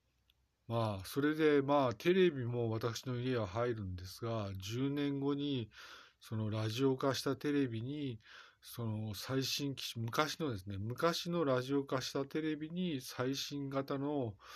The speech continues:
その薄型テレビを投入して何とかしようと、映像も再建しようと思います。それで、まあ、緊急事態の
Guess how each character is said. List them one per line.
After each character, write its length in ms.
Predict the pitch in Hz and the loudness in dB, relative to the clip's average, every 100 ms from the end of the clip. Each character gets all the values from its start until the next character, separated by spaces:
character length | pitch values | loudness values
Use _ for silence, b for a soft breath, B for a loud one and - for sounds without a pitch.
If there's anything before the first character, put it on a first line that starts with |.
| B B B _ | B B B _
そ 180 | - 117 | -8 -4
の 300 | 113 110 110 | -2 -2 -2
薄 240 | 110 - | -4 -2
型 260 | 131 123 123 | 0 0 0
テ 160 | 139 | 2
レ 100 | 139 | 2
ビ 120 | 131 110 | 0 -2
を 100 | 98 | -6
投 300 | - 123 123 | -4 -4 -2
入 260 | 127 123 | -2 -4
し 60 | 120 | -4
て 140 | 135 | -4
何 240 | 107 117 117 | -2 -2 -4
と 100 | 110 | -6
か 120 | 107 | -4
し 200 | - 120 | -2 0
よ 140 | 120 | 0
う 60 | 110 | 0
と、 200 | - 87 | -4 -10
映 220 | 104 117 | -4 -2
像 140 | 120 131 | 0 -2
も 260 | 127 127 | -2 -4
再 260 | 117 123 123 | -4 -4 -4
建 240 | 117 123 | -4 -4
し 200 | 123 - | -4 0
よ 140 | 131 135 | 2 2
う 40 | |
と 100 | 131 | 0
思 260 | 90 87 98 | -8 -8 -6
い 80 | 101 | -6
ま 160 | 101 | -6
す。 260 | 95 - - B B B B B B B _ _ _ _ _ _ _ _ _ - - | -8 -12 -16 B B B B B B B _ _ _ _ _ _ _ _ _ -16 -10
そ 160 | - | -6
れ 100 | 123 | -2
で、 360 | 123 156 143 95 B B B B _ | 2 2 2 -4 B B B B _
ま 240 | 131 110 | -6 -6
あ、 20 | 101 - | -6 -10
緊 280 | - 151 143 | -6 -6 -6
急 280 | - 151 147 | -4 0 2
事 180 | 135 135 | 0 0
態 320 | 120 104 - _ _ _ _ _ _ _ _ 123 | -2 -2 -6 _ _ _ _ _ _ _ _ -2
の 340 | 135 120 | 0 0